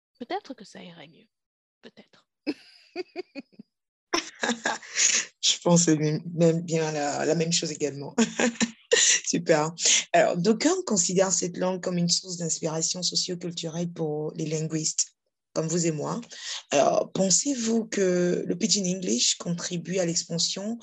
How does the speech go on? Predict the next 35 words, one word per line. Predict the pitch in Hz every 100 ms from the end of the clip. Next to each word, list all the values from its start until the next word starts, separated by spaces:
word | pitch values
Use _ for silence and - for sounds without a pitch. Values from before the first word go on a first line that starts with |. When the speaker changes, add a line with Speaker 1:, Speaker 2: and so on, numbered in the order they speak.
| - - -
Speaker 2:
et | 185
au |
développement | 175 175 170 170 175 185
des | 175
langues | 170 175
officielles | 165 - 156 - 170 165 - - -
dans | 165 170
les | 170
pays | 170 180
dans | 170
lesquels | 165 170 170 156
elle | 160
est | 160
parlée, | 160 151 151 175 -
il | 165
est | 156
parlé, | 165 160 175
pardon, | 165 147 175 220 - - - 127
euh, | 127
notamment, | 160 165 165 165 165
je | -
pense | 175 170
là, | 175 175 170
euh, | 151
déjà | 156 175 175
au | 165
Libéria, | 160 175 180 170 170 165 165 170 -
au | -
Nigeria, | 170 190 190 175 175 170 165 -
au | -
Cameroun, | - 190 185 185 - 175 170 160
au | 143
Ghana, | 185 180 180 156 156 170 - - _ -
et |
cetera ? | - 175 - -